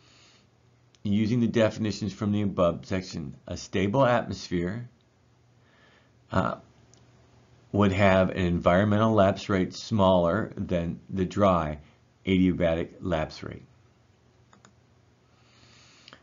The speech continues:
For example, warm layers of air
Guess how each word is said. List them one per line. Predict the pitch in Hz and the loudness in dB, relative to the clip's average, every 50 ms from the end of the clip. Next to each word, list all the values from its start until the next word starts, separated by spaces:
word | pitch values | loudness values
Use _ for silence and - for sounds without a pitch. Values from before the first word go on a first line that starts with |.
| _ _ - | _ _ -2
For | - 98 | 0 2
example, | 95 87 107 107 98 90 - - - - - - - - _ _ _ | 2 4 4 4 4 4 2 -2 -6 -12 -12 -14 -18 -20 _ _ _
warm | - 90 85 92 98 104 120 135 135 127 | -8 -2 0 2 4 4 4 4 4 4
layers | 117 107 101 98 98 101 107 107 98 104 127 | 4 4 4 2 2 0 0 -2 -2 -2 -2
of | 113 123 | 0 2
air | 117 107 101 95 90 95 104 107 104 95 | 2 2 2 2 2 0 -2 -4 -8 -10